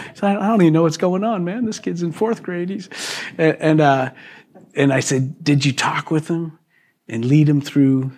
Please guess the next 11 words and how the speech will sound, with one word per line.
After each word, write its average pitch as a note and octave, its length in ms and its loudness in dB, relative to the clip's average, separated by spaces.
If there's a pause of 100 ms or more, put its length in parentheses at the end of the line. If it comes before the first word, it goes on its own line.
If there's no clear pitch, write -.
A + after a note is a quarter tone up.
(120)
an A#2+ 120 -4
exercise B2+ 540 0
in A#2+ 80 -2
forgiveness?" C3+ 680 -2 (580)
And F#2 80 -6
he F#2 80 -10
said, F#2+ 240 -6
"Yes, A2+ 400 -6
I C3+ 120 -8
did C#3 280 -10
that." - 800 -20